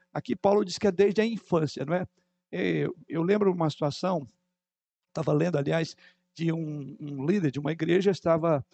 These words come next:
ele tinha um culto doméstico com a, na família dele, e tinha uma, um bebê de dois anos.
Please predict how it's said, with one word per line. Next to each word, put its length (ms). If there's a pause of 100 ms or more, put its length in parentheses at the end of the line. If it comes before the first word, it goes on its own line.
(280)
ele 140
tinha 160
um 40
culto 300
doméstico 520
com 120
a, 120
na 140
família 380
dele, 240
e 40
tinha 200
uma, 260 (420)
um 380
bebê 480
de 100
dois 280
anos. 440